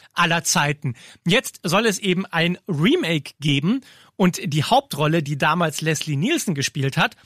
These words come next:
übernimmt jetzt Liam Neeson.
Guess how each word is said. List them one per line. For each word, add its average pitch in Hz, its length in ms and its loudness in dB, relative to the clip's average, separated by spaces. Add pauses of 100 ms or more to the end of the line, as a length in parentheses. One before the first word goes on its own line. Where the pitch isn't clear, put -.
(160)
übernimmt 160 480 2
jetzt 190 360 -2 (580)
Liam 160 580 2
Neeson. 147 580 2